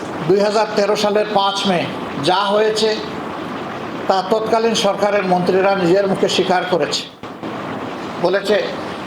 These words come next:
এসেছিল এক রাতে সাফ, এবং গর্ব করে এই কথাগুলো বলেছে।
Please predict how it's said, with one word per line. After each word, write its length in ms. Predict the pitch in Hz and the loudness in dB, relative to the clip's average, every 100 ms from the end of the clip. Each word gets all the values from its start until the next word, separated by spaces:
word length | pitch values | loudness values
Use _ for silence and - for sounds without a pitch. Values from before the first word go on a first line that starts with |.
| - | -2
এসেছিল 460 | 175 226 214 220 214 | 0 2 2 2 2
এক 380 | - 190 - | 2 0 0
রাতে 200 | 202 196 | 0 0
সাফ, 240 | 190 185 143 - - - - - - - - - - - - - - - - | 0 0 0 -4 -8 -8 -8 -8 -8 -6 -6 -6 -8 -10 -10 -8 -8 -4 -2
এবং 200 | 180 180 | 0 2
গর্ব 280 | 196 196 240 | 2 4 2
করে 220 | 233 220 | 2 2
এই 60 | 214 | 2
কথাগুলো 360 | 196 190 196 | 2 2 4
বলেছে। 340 | 170 156 131 | 4 2 0